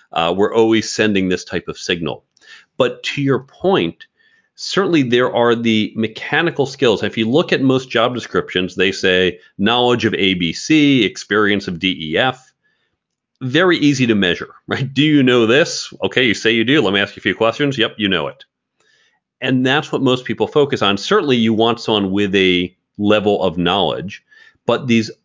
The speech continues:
other skills are much harder. Because if you don't know how to run Google Ads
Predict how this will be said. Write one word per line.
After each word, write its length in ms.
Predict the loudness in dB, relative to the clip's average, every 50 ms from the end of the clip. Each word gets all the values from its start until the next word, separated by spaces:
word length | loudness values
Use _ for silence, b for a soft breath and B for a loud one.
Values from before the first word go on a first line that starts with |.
| _ -2
other 300 | 0 0 2 2 0 0
skills 720 | -2 -6 -8 -2 0 2 2 4 2 2 0 -2 -4 -10 -16 _
are 140 | -2 -2 0
much 300 | 0 0 0 -2 -2 -8
harder. 640 | -14 -16 -18 -6 -2 0 0 2 0 -2 -4 -6 -12 _ b b b b b b
Because 280 | -4 -2 0 0 0 0
if 140 | -2 0 0
you 100 | -2 -2
don't 380 | 0 0 0 0 2 2 2
know 240 | 0 2 2 0 0
how 320 | -2 -2 -2 -2 -2 -2
to 600 | -4 -4 -2 0 2 2 2 2 2 0 -2 -4 B B B B _
run 520 | -2 0 2 2 4 2 2 2 0 -2 0
Google 380 | 2 2 2 4 2 2 2
Ads 640 | 0 0 0 0 0 0 -2 -4 -6 -8 -12 -18 -20